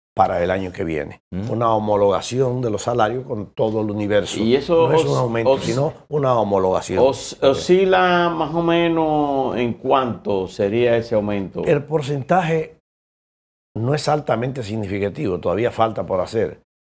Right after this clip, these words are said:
Speaker 1: pero dentro de las posibilidades y los presupuestos del Estado se ha hecho lo razonable. Eh, hablábamos de, de los asentamientos,
Speaker 2: Ujú.
Speaker 1: eso, y eso fue una pregunta muy importante.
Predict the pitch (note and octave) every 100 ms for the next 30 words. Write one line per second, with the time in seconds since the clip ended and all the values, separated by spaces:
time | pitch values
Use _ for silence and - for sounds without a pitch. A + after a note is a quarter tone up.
0 | _ - F#2+ F2+ - B2 B2 A2 G2+ F#2
1 | F#2+ - F#2 G2 A2 A#2 A2 G2+ - F#2+
2 | F#2 G#2+ F#2 F#2+ A2+ G#2+ A2+ G#2+ - F#2+
3 | F2+ G#2 G#2 C3+ G2 G2+ F#2 F#2+ F2+ F#2
4 | F2+ F2 - _ _ _ _ _ - A2+
5 | A#2+ A2+ A2+ A#2+ D#3+ E3 D3+ B2 A#2 G#2+
6 | G2+ A#2+ A2+ G2 G2 G#2 G2 F#2 G2+ F#2+
7 | - - - _ B2 C#3+ G3 G#2+ G2 F#2+
8 | A2+ A#2 B2+ A2+ A#2 A#2+ A#2+ A#2+ A#2 G2
9 | A#2 G#2 -